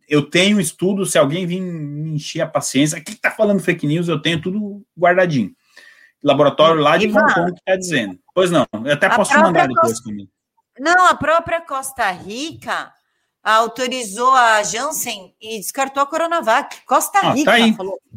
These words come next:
Speaker 2: "Não, a gente não quer a vacina chinesa."
Speaker 1: Pois é. Então, o que acontece, Camila? É, a gente, o próximo ano vai ser isso. Então, não basta só você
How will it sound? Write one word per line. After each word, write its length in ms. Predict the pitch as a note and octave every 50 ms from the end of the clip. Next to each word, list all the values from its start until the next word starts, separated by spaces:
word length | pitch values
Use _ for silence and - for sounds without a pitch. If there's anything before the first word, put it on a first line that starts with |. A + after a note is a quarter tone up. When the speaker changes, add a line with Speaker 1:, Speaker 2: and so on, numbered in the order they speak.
| - _ _ _ _ _
Speaker 2:
"Não, 200 | D4+ D#4+ D4 B3
a 80 | A#3+ B3
gente 400 | A#3+ C#4 D4 D#4 - - E4+ E4
não 220 | E4+ F4+ G4 F#4
quer 300 | - C#4 C4 C#4 D4 -
a 120 | - D#4+
vacina 360 | C#4+ D#4+ D#4 - C#4+ C#4 D4 D4+
chinesa." 600 | - D4+ D4 F4 F4+ F4+ F4+ D4 G#3+ E3 - - _ _ _ _ _ _ _ _ _ _ _ _ _ _
Speaker 1:
Pois 200 | - D#3 F#3 F3
é. 260 | F3 D3+ A2+ F#2+ - _ _ _ _ _ _ _ _ _ _ _ _ _ _ _ _
Então, 520 | - D3+ C#3+ - - A3 B3 G#3 D3 B3+ -
o 120 | F#3 E3 D3+
que 120 | - A#3
acontece, 600 | A#3 A3+ B3 A3+ A3 - F#3+ E3+ D3 A#2+ - -
Camila? 420 | - B2 A#2 A2+ G#2+ G2 F#2 F2 - _ _ _ _ _ _ _ _ _ _ _ _ _ _ _ _ _ _ _ _ _ _ _
É, 440 | C#3 C#3+ D3+ D3+ D#3 D#3 - - - _ _ _ _ _ _ _
a 160 | - E3+ E3
gente, 220 | E3+ G#3+ A#3 A3+ B3
o 100 | G#3 F3
próximo 600 | D#3 - A#3+ D4 D4 D4 - - A3+ G3+ F#3 F3+
ano 280 | A3 C#4 D4+ C4+ G3+
vai 140 | E3 F#3+ F3+
ser 180 | F3+ - C4 C#4
isso. 300 | B3 A3+ G#3+ - - F3
Então, 240 | D3+ D3+ A3+ C4+ C4+
não 160 | C4+ A#3 G3+
basta 500 | E3 F3 B3+ E4+ F4 - - - E3+ D3
só 300 | - - E3+ F3 E3 D#3
você 320 | D3 C3+ - D3+ C#3+ D3